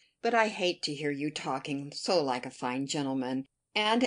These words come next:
as if women were all fine ladies instead of rational creatures. We none of us expect to be in smooth water all our days." "Ah, my dear," said the Admiral, when he had got a wife, "he will sing a different tune.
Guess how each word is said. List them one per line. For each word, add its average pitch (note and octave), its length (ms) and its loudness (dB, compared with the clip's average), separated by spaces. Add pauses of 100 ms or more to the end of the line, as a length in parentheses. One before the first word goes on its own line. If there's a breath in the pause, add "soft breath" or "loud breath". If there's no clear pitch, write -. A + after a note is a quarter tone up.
as G#3+ 240 2
if G3+ 180 0
women F3+ 340 4
were F3+ 180 -2
all D3+ 220 0
fine D3 400 -4
ladies C#3 420 -2
instead D#3+ 380 0
of D#3+ 140 0
rational D#3 440 2
creatures. D3 680 -2
We F3+ 200 4
none D3+ 200 4
of D#3 160 2
us C3 220 0
expect D#3 480 2
to D#3+ 60 0
be D3+ 180 -2
in D#3 100 4
smooth E3 380 0
water D3+ 400 0
all E3+ 240 4
our C#3+ 140 2
days." D3+ 540 -2 (300)
"Ah, F#3+ 320 8
my D3+ 200 6
dear," C#3+ 420 2
said D3+ 240 0
the D3+ 120 0
Admiral, C#3+ 600 -2
when E3 240 2
he D3+ 240 0
had C#3+ 260 -4
got B2+ 240 2
a B2 80 -2
wife, C3 460 -2 (100)
"he F#3+ 140 0
will C3+ 140 0
sing C3 260 -4
a D3 60 -2
different D3+ 420 0
tune. A3+ 420 0